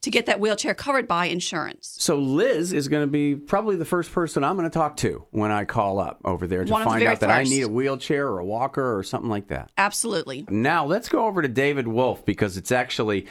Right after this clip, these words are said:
Speaker 2: Grace Healthcare grew out of Wolf Industries. Go ahead and tell the folks exactly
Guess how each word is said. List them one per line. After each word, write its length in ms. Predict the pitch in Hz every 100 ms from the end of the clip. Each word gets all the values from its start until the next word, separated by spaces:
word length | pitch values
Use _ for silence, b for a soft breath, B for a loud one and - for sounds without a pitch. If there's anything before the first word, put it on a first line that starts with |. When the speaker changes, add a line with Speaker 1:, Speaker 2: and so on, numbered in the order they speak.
| B _
Speaker 2:
Grace 400 | 104 143 190 190
Healthcare 840 | 143 160 170 - - 117 110 - 87
grew 640 | 95 104 175 143 110 135 B B -
out 220 | 104 104
of 200 | 107 95
Wolf 520 | - 98 123 156 151 - -
Industries. 800 | 156 170 120 - - 80 71 - 95
Go 180 | 117 180
ahead 140 | 202
and 80 | 143
tell 200 | 135 135
the 100 | 131
folks 320 | - 135 127
exactly 640 | 107 104 117 120 123 113